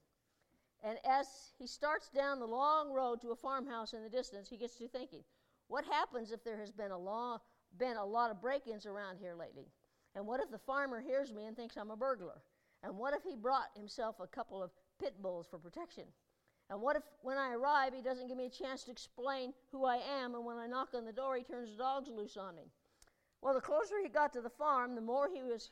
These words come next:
convinced himself the very, very worst was going to happen. So when he finally got to the house, he beat on the door, and when the farmer answered, the guy shouted, "I don't want your stupid jack anyway," and stormed back to his car. <laughs>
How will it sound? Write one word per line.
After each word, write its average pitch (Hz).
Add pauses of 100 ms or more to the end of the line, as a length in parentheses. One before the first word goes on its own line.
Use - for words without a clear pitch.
(100)
convinced 240
himself 220 (240)
the 208
very, 277 (380)
very 277
worst 247
was 202
going 214
to 226
happen. 226 (580)
So 240
when 233
he 226
finally 294
got 285
to 262
the 240
house, 226
he 262
beat 262
on 311
the 285
door, 196
and 196
when 202
the 190
farmer 262 (200)
answered, 202 (540)
the 185
guy 233
shouted, 226 (200)
"I 427
don't 330
want 330
your 277
stupid 269
jack 311
anyway," 214
and 165
stormed 269
back 240
to 240
his 226
car. 170
<laughs> -